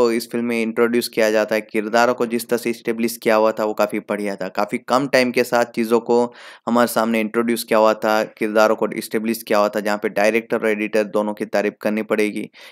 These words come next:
एडिटर ने काफ़ी सारी चीज़ों को शार्प वे में दिखाने की कोशिश की हुई है। कैमरा वर्क फ़िल्म का काफ़ी शार्प नज़र आएगा, जो एक्शन सीक्वेंस देखने को मिलते हैं, जिस तरह से चीज़ों को हमारे सामने डेवलप किया हुआ है, उन सभी माहौल को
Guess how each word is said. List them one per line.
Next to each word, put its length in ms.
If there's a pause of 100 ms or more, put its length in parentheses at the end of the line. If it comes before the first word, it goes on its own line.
(120)
एडिटर 340
ने 100
काफ़ी 240
सारी 400
चीज़ों 280
को 140
शार्प 380
वे 80
में 140
दिखाने 320
की 140
कोशिश 440
की 100
हुई 180
है। 120 (480)
कैमरा 340
वर्क 260
फ़िल्म 160
का 140
काफ़ी 240
शार्प 300
नज़र 280
आएगा, 220
जो 140
एक्शन 280
सीक्वेंस 400
देखने 260
को 140
मिलते 380
हैं, 140
जिस 220
तरह 200
से 160
चीज़ों 340
को 100
हमारे 200
सामने 320
डेवलप 400
किया 140
हुआ 100
है, 60
उन 140
सभी 260
माहौल 400
को 180